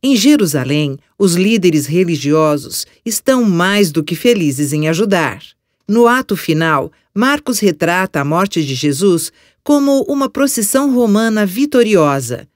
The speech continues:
Na Roma antiga, governantes vitoriosos caminhavam pelas ruas, acompanhados de sua comitiva militar,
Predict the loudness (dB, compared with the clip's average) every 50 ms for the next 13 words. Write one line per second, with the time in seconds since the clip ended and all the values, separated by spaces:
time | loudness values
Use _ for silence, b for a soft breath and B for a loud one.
0 | _ _ _ _ -4 -2 0 0 2 0 0 2 0 0 -2 -2 -4 -2 0 0
1 | 0 0 -2 -4 -6 -8 b b b b 0 0 2 4 4 2 2 2 2 0
2 | 2 0 0 -2 -4 -4 -2 -2 0 0 0 0 2 2 2 2 2 2 0 -2
3 | -4 -6 -6 -6 -4 -4 -2 -2 0 0 0 0 0 0 -2 0 0 -2 -2 -2
4 | -4 -2 0 2 2 2 2 2 0 -2 -6 -10 b b b b b b -4 -2
5 | 0 0 0 0 0 0 0 0 0 0 0 -2 -2 -4 -4 -4 -4 -6 -6 -6
6 | -4 0 0 0 0 0 0 0 0 -2 0 0 0 2 2 2 0 0 0 -2
7 | -2 -2 -2 -2 0 -2 -4